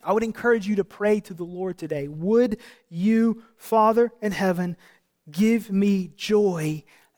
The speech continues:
in knowing Christ and knowing that you have redeemed me and saved me?" God, today, would you allow me to experience peace as I believe in your Son?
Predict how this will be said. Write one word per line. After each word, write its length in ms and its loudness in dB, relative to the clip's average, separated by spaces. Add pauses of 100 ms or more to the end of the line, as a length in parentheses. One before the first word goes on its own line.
(140)
in 480 -2 (220)
knowing 540 -2 (200)
Christ 720 -8 (640)
and 160 -2
knowing 540 0 (180)
that 160 -4
you 480 -2 (200)
have 200 -10
redeemed 520 -4
me 280 -4 (240)
and 100 -20
saved 420 -8
me?" 160 -20 (500)
God, 260 4
today, 440 2
would 260 -2
you 320 4 (180)
allow 580 4 (180)
me 340 2
to 160 -6
experience 800 0 (120)
peace 520 0
as 140 -4
I 160 0
believe 640 0 (520)
in 140 -6
your 100 -8
Son? 560 -8